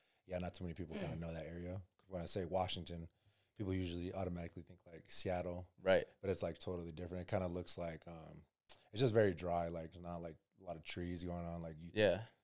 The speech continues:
Speaker 1: Washington, there's, like, trees, rain, but it's, like, super dry. Like, and it's, like, co-, almost kinda like similar Utah, just no mountains.
Speaker 2: Yeah.
Speaker 1: Just, like, kinda the similar, uh, I guess, weather.
Speaker 2: My brother, uh, served his mission in the Tri-Cities.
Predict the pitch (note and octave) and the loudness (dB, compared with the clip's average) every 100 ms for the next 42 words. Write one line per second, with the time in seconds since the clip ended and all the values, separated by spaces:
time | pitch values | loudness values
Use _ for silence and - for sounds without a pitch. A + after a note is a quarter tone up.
0 | _ - E2+ F#2 - F2 E2+ F2 E2 - | _ -4 -2 -2 -4 -4 -4 -8 -8 -4
1 | F#2 F2+ E2 F2+ F2 F2+ F2+ F#2 _ _ | -2 0 0 -2 0 0 -2 -4 _ _
2 | _ - E2 D#2 D#2 - D#2 D2+ E2 D#2 | _ -20 -20 -18 -10 -10 -10 -12 -16 -20
3 | D2+ D#2 D#2 D#2+ - _ _ F2 D#2 - | -14 -12 -12 -14 -18 _ _ -20 -20 -20
4 | - - G2 - B2+ C#3 A#2+ - A2+ G#2+ | -20 -20 -18 2 4 6 4 2 4 6
5 | F#2+ F2 - _ _ _ - C#3 C3+ C3+ | 4 0 -12 _ _ _ 2 6 8 8
6 | B2+ B2+ C3 B2 F#2 F2+ F2+ E2+ E2+ E2 | 8 6 6 6 4 0 0 0 -4 -8
7 | D#2+ E2 - _ - F#2+ D#2+ E2+ F2 - | -12 -14 -20 _ 4 6 6 2 -8 -8
8 | - F2 E2+ E2 E2 E2 E2+ E2 E2 E2+ | -4 -2 -2 -4 -4 -6 -12 -18 -18 -20
9 | E2+ _ _ - F2 D#2 E2 E2 E2+ F#2 | -20 _ _ -10 -8 -8 -8 -14 -16 -20
10 | _ _ - _ A2 G2 G2 A#2 A2+ G#2+ | _ _ -20 _ 2 6 10 10 10 6
11 | - - G2+ G2 F#2+ F#2 - G#2+ G2 F2 | 4 6 8 8 8 6 4 4 2 -2
12 | F2+ F#2+ G#2 G2+ G2 F2 E2+ E2 - D2 | 0 2 2 2 2 0 -2 -4 -2 0
13 | - F#2 - - - | 0 0 -2 -2 -2